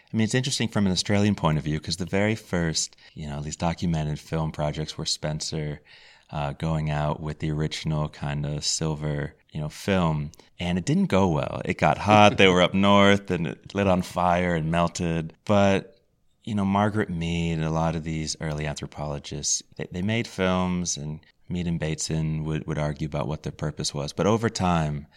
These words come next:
you know, film has kind of come and gone. But more since, you know, the fifties, sixties, been,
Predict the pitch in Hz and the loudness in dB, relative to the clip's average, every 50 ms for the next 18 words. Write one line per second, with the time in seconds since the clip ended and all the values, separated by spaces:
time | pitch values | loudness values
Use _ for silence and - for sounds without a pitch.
0 | - _ - 98 95 - - - 104 113 120 123 123 - - 113 107 107 104 - | -18 _ -8 -8 -8 -6 -2 -2 0 0 0 0 -2 -4 -4 -2 -2 -2 -4 -4
1 | - 104 104 107 107 107 104 90 95 90 87 85 82 80 76 73 73 71 - _ | -2 0 0 2 2 0 0 0 0 2 2 2 2 0 0 -2 -4 -8 -10 _
2 | - - - _ _ _ - 98 95 92 - - - - 98 98 98 95 95 95 | -20 -20 -20 _ _ _ 0 2 2 2 2 0 -4 -4 -2 0 0 2 2 2
3 | 95 95 - - 90 87 82 - 82 82 80 76 78 78 - - 73 - - - | 2 0 -2 -2 -2 -2 -2 -2 -2 -2 -2 -2 -4 -6 -6 -8 -8 -8 -8 -8
4 | 80 - - - 78 76 - - 80 80 - - - 87 82 | -6 -6 -6 -6 -6 -6 -6 -6 -6 -6 -6 -6 -4 -6 -6